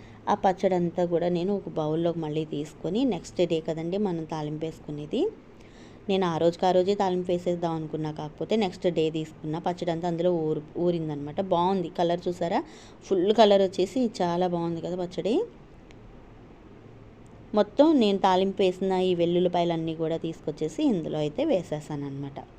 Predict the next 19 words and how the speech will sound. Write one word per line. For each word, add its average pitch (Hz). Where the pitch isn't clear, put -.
ముందు 202
మెయిన్ 202
వేడి 190
నూనె 175
అయితే 175
వేసుకోవాలండి. 160
బంచెస్ 185
బంచెస్లా 170
వేసుకోవాలి 170
మనము. 156
కొంచెం 214
కొంచెంగా 226
వేసుకోవాలి 196
కానీ 185
ఒక్కసారిగా 170
అయితే 165
వేసుకోకూడదు, 165
చల్లారాలి 165
కాబట్టి. 151